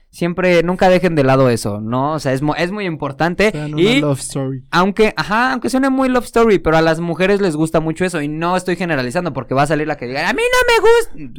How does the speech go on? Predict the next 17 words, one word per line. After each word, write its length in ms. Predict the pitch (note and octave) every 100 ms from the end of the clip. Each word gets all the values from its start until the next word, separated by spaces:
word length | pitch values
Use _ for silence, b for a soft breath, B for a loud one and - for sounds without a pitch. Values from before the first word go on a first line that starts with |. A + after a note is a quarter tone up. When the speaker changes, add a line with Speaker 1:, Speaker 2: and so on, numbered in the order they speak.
| B2+
Speaker 1:
gusta". 180 | C3+ B2
A 60 |
ti 100 | A#2
no 140 | D3 D#3
te 80 | C3+
gusta, 300 | B2 - G2
güey. 160 | - - A#3 _
A 140 | A#2+
ti 100 | B2
no 140 | D3+ C3+
te 80 | A#2+
gusta. 240 | G2 - - - -
Pero 320 | D#3 D#3 D#3
en 140 | E3 D#3+
general, 540 | C#3+ C3 C3 D#3 F3 b b b _ - C#3
creo 180 | - C#3+
que 400 | D3+ C3+ A2+